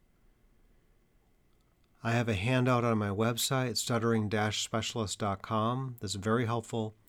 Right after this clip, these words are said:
with specific ways to help children who stutter in the classroom. Remember, parents, that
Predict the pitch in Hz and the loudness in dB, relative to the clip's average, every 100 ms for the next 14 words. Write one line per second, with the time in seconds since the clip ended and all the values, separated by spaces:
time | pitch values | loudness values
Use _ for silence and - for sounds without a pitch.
0 | - _ _ _ 117 110 - 117 - 117 | -20 _ _ _ -4 -2 -2 -2 -2 -2
1 | 135 127 117 107 101 - 107 104 98 - | -2 -2 0 0 -2 -2 -2 0 -2 -4
2 | 110 98 104 101 98 110 101 101 107 113 | -6 -4 -4 -4 -4 -4 -4 -2 -2 -4
3 | 135 135 - 92 85 90 - _ _ _ | -4 -4 -6 -8 -10 -12 -18 _ _ _
4 | _ _ _ _ _ _ _ _ - - | _ _ _ _ _ _ _ _ -20 -20
5 | - - 117 113 120 156 151 127 143 139 | -20 -6 0 2 2 2 2 0 0 0
6 | 107 101 - - 104 101 98 | 0 -2 -6 -4 -2 -2 -6